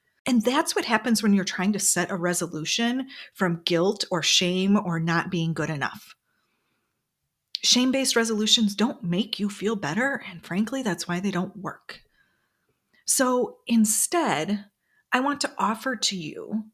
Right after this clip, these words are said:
and suggest that you set your goals or your resolutions based on positive motivation, which is aligning some area of your life with your chosen values and priorities.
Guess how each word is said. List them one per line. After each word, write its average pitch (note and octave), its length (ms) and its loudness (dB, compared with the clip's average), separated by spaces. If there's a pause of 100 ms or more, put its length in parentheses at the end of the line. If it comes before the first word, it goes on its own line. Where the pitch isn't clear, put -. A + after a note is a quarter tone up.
(380)
and A#3 140 2
suggest C4 580 0
that - 100 -4
you C4 240 -2
set D4+ 400 2
your C#4+ 180 -2
goals G#3 680 0
or F#3+ 100 2
your A#3 100 2
resolutions F#3 840 -2
based - 380 -2
on C#4 200 -4
positive - 640 0
motivation, - 560 -6 (760)
which A3+ 180 2
is A3+ 140 2
aligning G#3 540 4
some G#3+ 520 4
area A3+ 360 2
of G3+ 200 -4
your A#3+ 120 0
life F3 440 -4
with C4+ 400 -6
your D#4 120 0
chosen G#3 680 2
values F#3 640 -2
and F3 300 -2
priorities. E3 800 -4